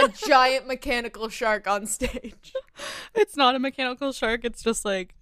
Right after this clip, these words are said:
Speaker 2: freaking left shark. You know what I mean? Like, just
Speaker 1: <laughs>
Speaker 2: straight up person in
Speaker 1: Oh, no.
Speaker 2: costume. Full body
Speaker 1: God,
Speaker 2: shark.
Speaker 1: I would love that as a parody, though.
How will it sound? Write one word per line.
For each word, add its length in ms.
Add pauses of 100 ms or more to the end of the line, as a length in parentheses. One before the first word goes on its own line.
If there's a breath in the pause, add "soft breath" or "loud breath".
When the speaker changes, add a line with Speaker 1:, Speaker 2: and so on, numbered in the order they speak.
(120)
Speaker 2:
freaking 580
left 480
shark. 480 (520)
You 140
know 80
what 100
I 100
mean? 200 (100)
Like, 160 (120)
just 260
Speaker 1:
<laughs> 80
Speaker 2:
straight 320
up 240 (180)
person 400
in 100
Speaker 1:
Oh, 140
no. 0
Speaker 2:
costume. 760 (320 soft breath)
Full 300
body 280
Speaker 1:
God, 60
Speaker 2:
shark. 260
Speaker 1:
I 160
would 120
love 220
that 160
as 120
a 80
parody, 600
though. 360